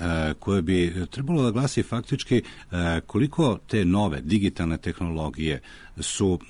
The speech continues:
proširile ili pak uticale, ajde sad da to kažem, na nas, na svet kome živimo,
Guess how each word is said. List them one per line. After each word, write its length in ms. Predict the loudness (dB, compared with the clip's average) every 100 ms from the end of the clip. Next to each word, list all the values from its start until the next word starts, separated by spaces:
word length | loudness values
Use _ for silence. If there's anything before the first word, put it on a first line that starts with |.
| -10
proširile 640 | -6 -2 2 4 4 4 2
ili 180 | 0 0
pak 280 | -2 -2
uticale, 560 | 0 2 2 0 0 -2
ajde 140 | -2
sad 220 | -2 -2 -2
da 260 | -4 -6 -10 -8
to 140 | -6
kažem, 400 | -6 -6 -4 -2
na 100 | 0
nas, 400 | 0 -2 -4 -6
na 100 | -8
svet 340 | -4 -4 -4
kome 260 | -4 -4 -4
živimo, 600 | -6 -8 -8 -4 -4 -4